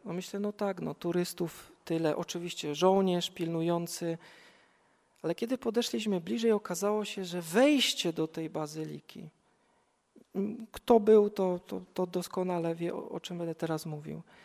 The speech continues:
że wejście do tej bazyliki jest bardzo niziutkie. To jest takie, takie, takie małe coś, że trzeba naprawdę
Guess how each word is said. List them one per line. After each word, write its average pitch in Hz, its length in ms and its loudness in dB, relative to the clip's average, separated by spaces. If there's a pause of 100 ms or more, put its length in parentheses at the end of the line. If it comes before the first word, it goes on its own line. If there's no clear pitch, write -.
(200)
że 160 120 2
wejście 254 440 6
do 220 100 6
tej 220 180 2
bazyliki 202 600 4 (260)
jest 190 180 -4
bardzo 233 320 2
niziutkie. 170 680 0 (340)
To 220 80 6
jest 233 200 6
takie, 247 360 6 (1120)
takie, 247 380 0 (240)
takie 254 280 0
małe 247 400 10
coś, 254 340 2
że 214 200 -4
trzeba 233 320 2
naprawdę 226 680 -4